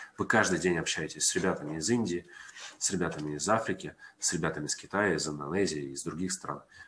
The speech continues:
Вы, э, уже начинаете понимать по-английски, вы, а, начинаете строить фразы на английском, и к концу первого года вы становитесь реально классным экспертом. Английский язык — это,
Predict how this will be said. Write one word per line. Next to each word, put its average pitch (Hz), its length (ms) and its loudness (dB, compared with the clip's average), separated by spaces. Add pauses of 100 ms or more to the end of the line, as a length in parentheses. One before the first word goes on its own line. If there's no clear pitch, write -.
(140)
Вы, 92 500 6
э, 78 420 -2
уже 101 220 2
начинаете 92 400 0
понимать 95 440 2
по-английски, 71 600 -4
вы, 95 200 -4 (720)
а, 82 240 0
начинаете 92 500 2
строить 87 340 2
фразы 104 260 2
на 78 120 0
английском, 73 420 -2
и 71 60 -2
к - 40 -10
концу 92 280 0
первого 85 220 2
года 98 200 6
вы 82 80 4
становитесь - 520 0 (680)
реально 98 360 8
классным 85 380 2
экспертом. - 400 -2
Английский 117 380 4
язык — 151 200 4
это, 98 320 0